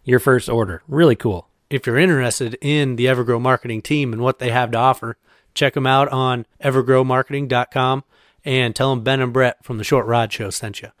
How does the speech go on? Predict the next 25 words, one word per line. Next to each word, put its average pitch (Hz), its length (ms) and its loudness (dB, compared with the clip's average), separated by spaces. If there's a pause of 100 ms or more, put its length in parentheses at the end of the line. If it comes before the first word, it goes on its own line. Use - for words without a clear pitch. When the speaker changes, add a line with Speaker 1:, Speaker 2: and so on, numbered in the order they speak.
Speaker 1:
You 147 100 -2
know, 226 160 4
Brett, 127 220 6
I 135 60 6
was 131 120 0
poking 208 280 2
around 190 220 4
on 156 120 4
Facebook 185 480 0
the 117 120 2
other 107 160 0
day, 98 320 -2 (160)
and 156 80 0
I 170 60 0
could 175 120 -8
just 180 180 0
not 180 340 4
find 180 440 0
the 143 80 4
Short 185 300 2
Rod 113 300 -2
Show. 92 280 -10
What's 165 240 -6
the 220 80 0
deal? 202 380 -2